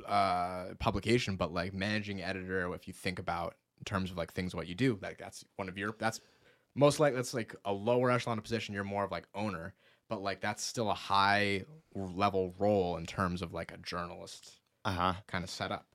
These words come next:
Speaker 2: And people, uh, you know, they're under you, and they gotta, you,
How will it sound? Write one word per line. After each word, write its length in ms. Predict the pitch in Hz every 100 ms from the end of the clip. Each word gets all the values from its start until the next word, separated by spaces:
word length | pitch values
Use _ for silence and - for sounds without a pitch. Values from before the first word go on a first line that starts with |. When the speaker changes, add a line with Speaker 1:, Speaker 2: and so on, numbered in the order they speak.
| _ -
Speaker 2:
And 120 | 113
people, 320 | - 143 120
uh, 100 | 110 110
you 140 | 131
know, 160 | 101 87
they're 220 | 92 98
under 200 | 101 101
you, 200 | 110 113 110
and 100 | 98
they 100 | 104
gotta, 360 | 104 95 90 87 - -
you, 300 | 110 107